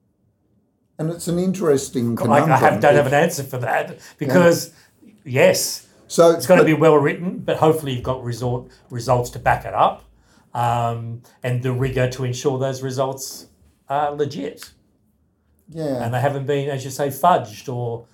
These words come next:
Speaker 2: manipulated or massaged or reframed.
Speaker 1: Then I, I would, uh, offer as an example the number of effectiveness awards that the fantastically creative Dumb Ways to Die won
Speaker 2: Yes.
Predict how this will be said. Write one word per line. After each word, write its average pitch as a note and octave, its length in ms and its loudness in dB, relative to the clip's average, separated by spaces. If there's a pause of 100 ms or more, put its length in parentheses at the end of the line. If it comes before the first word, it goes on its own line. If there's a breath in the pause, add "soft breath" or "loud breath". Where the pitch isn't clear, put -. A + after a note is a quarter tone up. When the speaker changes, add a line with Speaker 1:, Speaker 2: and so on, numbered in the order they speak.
(120)
Speaker 2:
manipulated B2 760 -4
or A#2 140 -8
massaged C3 680 -6
or A2 220 -12 (180 soft breath)
reframed. D#3+ 840 0 (400 loud breath)
Speaker 1:
Then F#3+ 160 4
I, F3+ 160 6
I E3+ 240 6
would, D#3 320 -2
uh, D3 460 6
offer D3+ 380 4
as A#2+ 140 -2
an A#2+ 120 -4
example B2 720 -2
the A#2 140 -2
number A#2 420 -2
of G#2 140 -4
effectiveness A2 800 -6
awards G2 520 -6
that - 180 -14
the A2+ 240 -4
fantastically C3+ 960 -4
creative G2+ 580 -2
Dumb G#2 240 -2
Ways G2 300 -8
to G2 100 -20
Die G#2 360 -4
won F2 580 -10
Speaker 2:
Yes. G2+ 500 -20